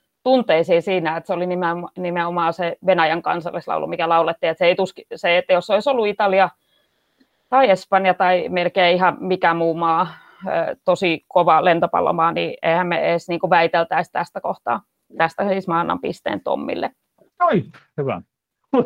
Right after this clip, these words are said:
Speaker 3: ky-,
Speaker 2: Ky-,
Speaker 3: kyllä
Speaker 2: sinä
Speaker 3: mä
Speaker 2: jännitit
Speaker 3: kyyti oli,
Speaker 2: todellakin, että
Speaker 3: kyllä mä kyyti oli. Tavallaan vähän semmonen fiilis, että voitinko sittenkään, mutta voitin minä. Tuomari niin
Speaker 2: Rinnan
Speaker 3: sanoi,
Speaker 2: mitalla
Speaker 3: mut,
Speaker 2: se
Speaker 3: mut kyllä
Speaker 2: riittää.
Speaker 3: tää, joo.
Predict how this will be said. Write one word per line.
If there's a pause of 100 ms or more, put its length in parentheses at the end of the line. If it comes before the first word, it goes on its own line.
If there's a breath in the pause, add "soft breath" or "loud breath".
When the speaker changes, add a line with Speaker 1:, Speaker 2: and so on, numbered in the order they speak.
Speaker 3:
ky-,
Speaker 2:
Ky-,
Speaker 3:
kyllä
Speaker 2:
sinä
Speaker 3:
mä
Speaker 2:
jännitit
Speaker 3:
kyyti
oli,
Speaker 2:
todellakin,
että
Speaker 3:
kyllä
mä
kyyti
oli. (200 loud breath)
Tavallaan
vähän
semmonen
fiilis,
että
voitinko
sittenkään,
mutta
voitin
minä.
Tuomari
niin
Speaker 2:
Rinnan
Speaker 3:
sanoi,
Speaker 2:
mitalla
Speaker 3:
mut,
Speaker 2:
se
Speaker 3:
mut
kyllä
Speaker 2:
riittää.
Speaker 3:
tää,
joo.